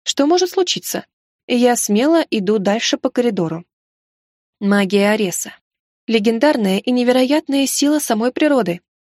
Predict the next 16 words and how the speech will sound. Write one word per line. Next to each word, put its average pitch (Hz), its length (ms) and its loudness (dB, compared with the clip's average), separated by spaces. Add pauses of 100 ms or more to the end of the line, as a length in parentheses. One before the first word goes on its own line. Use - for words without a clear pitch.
(140)
Все, 226 220 -2
что 202 220 -2
я 196 200 2
о 180 100 0
ней 180 160 0
помню, 294 440 0
это 226 380 -2
выжимки 233 540 -4
из 226 160 0
старинных 214 460 -2
рассказов. 233 640 -4 (600)
Насколько 233 500 -2
они 170 140 0
правдивы? 175 500 -4 (480)
Кто 339 220 0
знает. 233 400 -4